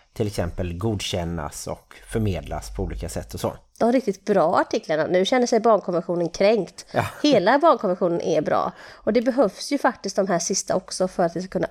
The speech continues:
Speaker 2: upprätthållas på ett bra sätt.
Speaker 1: Mm. Jo, men det har du rätt i. Och förra veckan hade vi då att denna konvention ska vara öppet för undertecknande av alla stater. Och det kan vi ju hålla med om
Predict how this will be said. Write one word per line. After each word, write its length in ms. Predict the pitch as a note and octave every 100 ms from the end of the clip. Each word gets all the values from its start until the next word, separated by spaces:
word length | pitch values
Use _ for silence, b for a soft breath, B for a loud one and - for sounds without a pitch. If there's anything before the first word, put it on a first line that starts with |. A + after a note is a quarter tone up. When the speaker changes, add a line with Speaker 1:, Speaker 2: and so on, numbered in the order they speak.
| -
Speaker 2:
upprätthållas 800 | C4+ - D#3+ D3 - E3+ F3 -
på 100 | G#3
ett 80 |
bra 200 | - G#2+
sätt. 400 | - - - - -
Speaker 1:
Mm. 300 | B2+ C3 D3+ - B B B
Jo, 100 | -
men 100 | B2
det 60 | B2
har 100 | A2+
du 80 | G#2+
rätt 240 | F#2 -
i. 120 | D2+ -
Och 80 | G2+
förra 240 | C3 G#2+
veckan 480 | G#2+ G#2 - F#2+ G#2
hade 240 | A#2 F#2+
vi 120 | F#2
då 260 | G2 G2 F#2 b b b b _
att 320 | - G2 - -
denna 380 | G2+ G#2 B2+ G#2
konvention 520 | - A#2 A#2 - G2
ska 140 | - G#2+
vara 100 | A2
öppet 320 | - - -
för 140 | G#2+
undertecknande 1200 | G2 C#3 A#2+ F2+ D#2+ - F#2 - - F2+ F2 A#2 B2+ b b -
av 120 | B2+
alla 180 | A2 E2+
stater. 500 | - F2+ - - - _ _ _ -
Och 80 |
det 260 | G2 F#2+ -
kan 200 | - A2+
vi 80 | G#2+
ju 240 | G#2+ G#2 G#2
hålla 240 | _ A#2+ A#2
med 180 | G2+ E2+
om 180 | F2